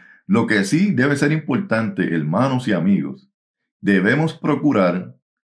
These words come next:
estar en el camino de la salvación. Debemos procurar estar reconciliados con Dios,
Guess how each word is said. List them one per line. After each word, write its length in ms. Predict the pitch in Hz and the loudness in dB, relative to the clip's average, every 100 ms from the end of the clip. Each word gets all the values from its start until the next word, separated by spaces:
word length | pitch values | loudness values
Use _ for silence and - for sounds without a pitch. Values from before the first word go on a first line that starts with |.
| _ | _
estar 580 | 87 85 - 110 147 127 | -4 -4 -2 0 0 0
en 160 | 107 95 | 0 0
el 140 | - | 0
camino 680 | 90 85 160 139 98 101 - _ _ - | -2 0 2 2 2 0 -4 _ _ -6
de 160 | 87 | -2
la 80 | 82 | -2
salvación. 640 | 90 78 73 - 85 80 - - - - | -2 -2 -4 -4 -6 -6 -10 -20 -20 -4
Debemos 260 | 82 107 | -2 0
procurar 400 | 120 117 113 123 | 0 0 0 0
estar 560 | 120 - 120 143 143 - _ | 0 -2 -2 -2 -4 -12 _
reconciliados 800 | 85 87 80 82 78 90 113 | -6 -6 -4 -4 0 0 0
con 240 | 113 107 87 | -2 0 0
Dios, 320 | 78 78 - | 0 -4 -12